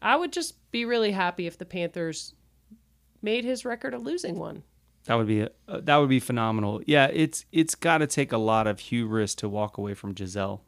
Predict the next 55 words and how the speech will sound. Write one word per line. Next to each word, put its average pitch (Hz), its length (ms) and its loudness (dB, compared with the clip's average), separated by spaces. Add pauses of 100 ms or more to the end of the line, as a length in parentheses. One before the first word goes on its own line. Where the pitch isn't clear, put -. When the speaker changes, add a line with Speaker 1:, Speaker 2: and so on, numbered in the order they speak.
Speaker 2:
I'm 104 140 -10
just - 160 -16
gonna 90 200 -10
say 92 200 -10
that 95 300 -14
right 104 220 -10
now. 98 260 -8 (760)
Uh, 104 380 -2 (340)
but, 110 240 -6
uh, 101 200 -4 (200)
he, - 160 -6
he's 113 360 -8
chosen 117 360 -2
to - 100 -8
do 117 180 -4
that, 107 360 -2
and, 107 240 -6
uh, 107 120 -4
good 110 200 -2
on 135 180 -4
him, 90 140 -8 (280)
you - 140 -6
Speaker 1:
Yeah, 277 140 -6
Speaker 2:
know? 320 140 -12
Speaker 1:
I - 120 -8
mean, - 220 -6
Speaker 2:
Good, 175 140 -6
good, - 160 0
Speaker 1:
hey. - 60 -14 (380)
Speaker 2:
good 135 220 6
on 143 200 4
him 139 180 2
and 131 100 2
his 123 160 0
three 123 280 0
and 135 100 -2
three 123 180 0
Buccaneers. 117 640 -2
Speaker 1:
That's 208 280 -4
right. 254 300 4
Speaker 2:
And 135 80 6
if 120 80 6
we 165 120 8
can 196 100 4
make 170 220 6
that 156 200 4
three 135 220 2
and 139 100 0
four, 123 400 4
all 127 540 6
the 113 480 2
better. 101 520 0
Speaker 1:
That's 180 200 -6
Speaker 2:
So 180 80 -2
Speaker 1:
right. 156 220 -6